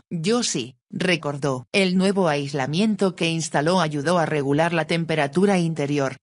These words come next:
Este era un paso necesario si quería vivir dentro del autobús. Michael podría hacer todo este trabajo relativamente rápido porque un amigo lo dejó quedarse en su granja.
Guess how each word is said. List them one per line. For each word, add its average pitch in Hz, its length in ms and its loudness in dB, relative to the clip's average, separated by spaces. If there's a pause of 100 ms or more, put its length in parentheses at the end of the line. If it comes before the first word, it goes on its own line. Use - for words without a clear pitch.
(160)
Este 175 380 0
era 175 200 2
un 190 160 0
paso 220 340 0
necesario 185 600 0
si 165 200 0
quería 175 400 0
vivir 160 360 -2
dentro 202 360 -2
del 165 180 0
autobús. 123 680 -2
Michael 196 680 2
podría 170 460 0
hacer 156 300 0
todo 156 300 0
este 156 300 0
trabajo 170 540 0
relativamente 170 880 -2
rápido 202 480 0
porque 143 320 -4
un 170 160 -2
amigo 190 400 2
lo 170 100 4
dejó 160 380 -2
quedarse 165 560 0
en 151 100 -2
su 151 180 0
granja. 135 600 -4